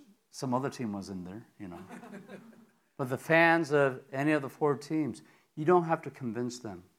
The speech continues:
Please watch the game against the Chiefs and the Patriots, Rams and the Saints. Steelers that are making.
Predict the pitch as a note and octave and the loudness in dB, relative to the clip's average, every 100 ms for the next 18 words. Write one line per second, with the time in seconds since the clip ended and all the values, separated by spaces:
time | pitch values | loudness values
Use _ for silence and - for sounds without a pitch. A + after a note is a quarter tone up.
0 | _ _ _ - D#3+ D#3 D#3 - C3 - | _ _ _ -8 -2 -2 -4 -8 -10 -10
1 | C3 G#2+ A2 A#2+ D3 C#3+ _ _ _ _ | -14 -8 -6 -6 -10 -16 _ _ _ _
2 | _ G#3 B2 A2+ - G#2 - - D3 D3 | _ -16 -8 -8 -8 -14 -10 -4 -2 0
3 | D3 D3 - - A#2+ G#2 G2 - C#3 - | -2 -6 -18 -14 -12 -10 -10 -8 -8 -10
4 | - C3 C3 - - - - - _ _ | -10 -8 -8 -12 -14 -14 -14 -20 _ _
5 | _ - A#2+ A#2+ A2+ A2+ G#2 - G#2+ E2+ | _ -6 0 0 -2 -6 -10 -10 -14 -16
6 | - - - - _ _ _ _ _ _ | -18 -20 -20 -20 _ _ _ _ _ _
7 | _ _ _ - - C3+ A#2+ G#2 F2 G2 | _ _ _ -14 -6 -2 -2 -4 -8 -10
8 | F#2+ F#2 E2+ C#3 | -10 -10 -12 -16